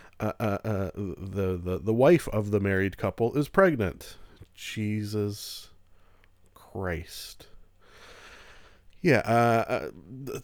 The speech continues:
there are places within Canada where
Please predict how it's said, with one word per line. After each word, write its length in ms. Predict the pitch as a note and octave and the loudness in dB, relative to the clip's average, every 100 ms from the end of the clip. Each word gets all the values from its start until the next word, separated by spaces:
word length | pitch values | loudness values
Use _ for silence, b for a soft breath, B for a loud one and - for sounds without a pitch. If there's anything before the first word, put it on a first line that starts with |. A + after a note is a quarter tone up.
| - | -4
there 260 | D#3+ G#3 | 0 2
are 300 | D3+ D3+ D#3 | 8 8 8
places 800 | D#3 - C#3 C3+ - B2 B2 A2+ | 4 2 4 4 2 -2 -2 -4
within 680 | G#2+ A2+ B2+ B2+ B2+ B2+ B2+ | 0 0 2 2 4 2 0
Canada 640 | - A#2 G2+ G2 G2 G2+ | -4 -2 0 0 0 0
where 720 | F#2+ G2 G#2+ G#2+ G#2 G2+ G2+ | 0 2 4 4 4 2 0